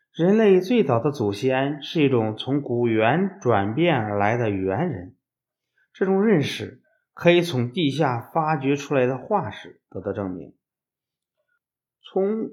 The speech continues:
我国科学工作者在祖国各地先后发掘出的猿人遗骨和遗物的化石中可以看出，我国境内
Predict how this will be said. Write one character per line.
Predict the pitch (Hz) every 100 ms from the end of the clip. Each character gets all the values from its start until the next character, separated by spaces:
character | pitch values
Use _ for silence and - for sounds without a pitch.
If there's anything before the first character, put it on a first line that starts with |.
| -
我 | 151 139
国 | 180 190 185
科 | 233
学 | 208 202
工 | 208 220
作 | 196
者 | 135 117
在 | 175 156
祖 | 139 113
国 | 127 147
各 | 156 156
地 | 151 131 95
先 | - - 180 196
后 | 165 107 104
发 | 151 151
掘 | 139
出 | 143 147
的 | 127
猿 | 110 123 151
人 | 151 131
遗 | 135
骨 | - -
和 | - 120
遗 | 110 113
物 | 175 190
的 | 135
化 | 131 214 185 120
石 | - 113
中 | 120 120
可 | 107
以 | 104
看 | 113 95
出， | - 101 - _ _ _ _ _ _ _ _ _ _ _ -
我 | 165 170
国 | 214
境 | 214 220 190
内 | 180 120 - -